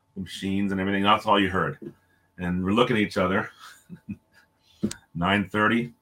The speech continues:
no one out there. Nine fifty-nine,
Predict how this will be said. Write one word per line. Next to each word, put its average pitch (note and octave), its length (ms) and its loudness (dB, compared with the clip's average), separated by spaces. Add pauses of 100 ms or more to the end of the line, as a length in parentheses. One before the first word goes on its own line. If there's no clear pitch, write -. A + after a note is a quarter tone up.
(540)
no D#2+ 80 -6
one G2 180 0
out G2+ 220 2
there. G2+ 300 4 (480)
Nine A2 540 6
fifty-nine, A#2 1080 0